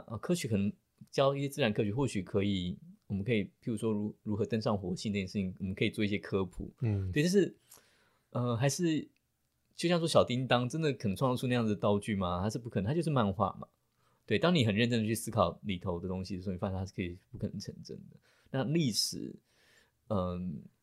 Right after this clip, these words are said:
Speaker 1: 这个，嗯，
Speaker 2: 人文科目。
Speaker 1: 对，这种东西就会变得，会变成是个诠释的状态，所以它就，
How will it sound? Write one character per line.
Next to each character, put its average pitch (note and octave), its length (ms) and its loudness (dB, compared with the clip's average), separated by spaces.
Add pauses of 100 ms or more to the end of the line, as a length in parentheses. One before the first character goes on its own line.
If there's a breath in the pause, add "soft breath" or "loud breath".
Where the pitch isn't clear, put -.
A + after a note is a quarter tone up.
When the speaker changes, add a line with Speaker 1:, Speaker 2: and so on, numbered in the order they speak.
(400)
Speaker 1:
这 - 80 -6
个， G2 400 -2 (600)
嗯， F2 360 -6 (300)
Speaker 2:
人 A2+ 180 6
文 A2 180 4
科 G2+ 200 4
目。 F#2 260 2
Speaker 1:
对， G2+ 420 2
这 - 80 -2
种 C3+ 140 4
东 A#2 160 2
西 A#2 100 -6
就 A#2 160 0
会 A#2+ 140 2
变 A2 240 -2
得， F#2+ 220 0 (400)
会 - 60 6
变 C#3 140 4
成 G#2+ 80 -4
是 C#3+ 60 -4
个 A2+ 100 2
诠 F#2+ 300 0
释 G#2 220 -2
的 F2+ 80 -4
状 - 260 -4
态， - 160 -8
所 B2+ 140 -2
以 G#2+ 40 -4 (280 soft breath)
它 B2 80 -2
就， A2+ 260 0